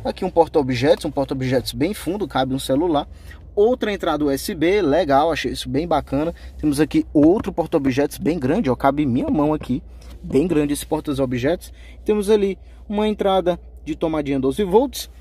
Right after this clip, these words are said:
Aqui é a manopla do câmbio, totalmente manual, C V T, né? Ela vem com função aqui Sport, não vem com trocas através do câmbio, somente trocas aqui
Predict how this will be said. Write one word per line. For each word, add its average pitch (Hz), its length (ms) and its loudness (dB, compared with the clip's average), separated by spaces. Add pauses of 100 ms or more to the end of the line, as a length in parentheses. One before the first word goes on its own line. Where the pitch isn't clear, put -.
(280)
Aqui - 180 0
é 269 40 8
a - 20 4
manopla 262 400 4
do 269 100 0
câmbio, 269 400 2 (520)
totalmente 240 560 4
manual, 175 420 2
C 165 240 -4
V 139 140 -2
T, 208 180 4
né? 196 160 0
Ela 180 160 0
vem 160 140 -4
com 175 160 -6
função 151 380 -6
aqui 135 280 -4 (240)
Sport, - 600 0 (200)
não 240 180 2
vem 233 140 2
com 233 160 0
trocas 190 500 0 (160)
através 170 440 -2
do 202 100 -6
câmbio, 214 340 -6 (200)
somente 214 580 0
trocas 175 500 0 (240)
aqui 165 440 -6